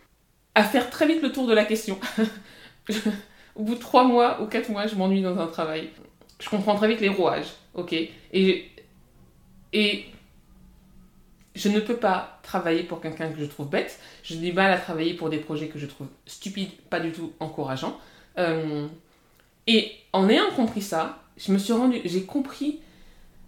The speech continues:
tout le mal-être que je ressentais en entreprise, en fait. Parce que ça n'a jamais été les entreprises. Ça a toujours été un manque de connaissance de moi.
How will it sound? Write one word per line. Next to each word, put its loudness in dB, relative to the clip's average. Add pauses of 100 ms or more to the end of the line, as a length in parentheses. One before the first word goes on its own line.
(540)
tout 2
le 4
mal-être 0 (240)
que 0
je 2
ressentais 2
en 0
entreprise, -6
en -6
fait. -10
Parce -8
que -8
ça -8
n'a 4
jamais 2
été -4
les -6
entreprises. -6
Ça -4
a 0
toujours -4
été -4 (300)
un 0
manque 2 (100)
de -4
connaissance -4
de -8
moi. -10